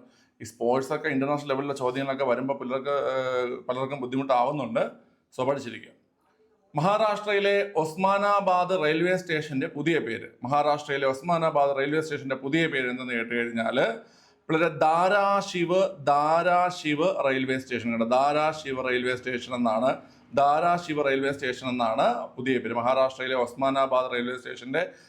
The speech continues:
പുതിയ പേര് ധാരാശിവ് റെയിൽവേ സ്റ്റേഷൻ. മഹാരാഷ്ട്രയിലെ ഒസ്മാനാബാദ് റെയിൽവേ സ്റ്റേഷന്റെ പുതിയ പേരാണ് ചോദ്യം, ധാരാശിവ് എന്നാണ്. അപ്പം നമുക്ക് ചിലപ്പോൾ തിരിച്ചു ചോദിക്കും, ഈ ഒസ്മാനാബാദ് റെയിൽവേ സ്റ്റേഷന്റെ പേര് ധാരാശിവ് എന്നാക്കിയിട്ടുണ്ട്. ഈ ധാരാശിവ് റെയിൽവേ സ്റ്റേഷൻ ഏത് സംസ്ഥാനത്ത് ചോദിക്കും, ചോദിക്കുകയാണെങ്കിൽ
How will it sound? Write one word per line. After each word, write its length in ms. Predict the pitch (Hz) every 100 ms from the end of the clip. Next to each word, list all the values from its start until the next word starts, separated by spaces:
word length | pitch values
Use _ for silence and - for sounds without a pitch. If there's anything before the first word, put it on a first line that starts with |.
| _
പുതിയ 260 | 160 175 196
പേര് 520 | 123 117 127 175 135
ധാരാശിവ് 720 | 139 143 160 180 185 175 160
റെയിൽവേ 240 | 156 147 151
സ്റ്റേഷൻ. 240 | 147 143 - -
മഹാരാഷ്ട്രയിലെ 580 | 156 196 196 185 185 185
ഒസ്മാനാബാദ് 680 | 160 170 185 190 185 180
റെയിൽവേ 200 | 160 160
സ്റ്റേഷന്റെ 340 | 160 160 143 147
പുതിയ 280 | 143 156 165
പേരാണ് 380 | 151 139 139
ചോദ്യം, 520 | 127 117 117 226 240 139
ധാരാശിവ് 760 | 139 139 147 147 147 190 269 - - -
എന്നാണ്. 580 | 123 120 117 127 208 135
അപ്പം 140 | 123
നമുക്ക് 240 | 139 143 151
ചിലപ്പോൾ 220 | 156 170
തിരിച്ചു 260 | 160 165
ചോദിക്കും, 460 | 190 127 117 123 - - - _ 147
ഈ 100 | 151
ഒസ്മാനാബാദ് 760 | 139 151 165 160 160 160 156
റെയിൽവേ 200 | 151 151
സ്റ്റേഷന്റെ 540 | 156 151 151 156 143 139
പേര് 400 | 139 135 151 165
ധാരാശിവ് 500 | 139 143 143 - 131
എന്നാക്കിയിട്ടുണ്ട്. 680 | 131 123 135 127 120 117
ഈ 380 | 160 143 143 135 -
ധാരാശിവ് 540 | 131 131 139 139 139 131
റെയിൽവേ 220 | 135 135
സ്റ്റേഷൻ 420 | 135 131 143 147 - _ _ 135
ഏത് 260 | 147 160
സംസ്ഥാനത്ത് 560 | 160 143 - 151 143 135
ചോദിക്കും, 380 | 123 123 123 165
ചോദിക്കുകയാണെങ്കിൽ 720 | 131 131 135 127 127 151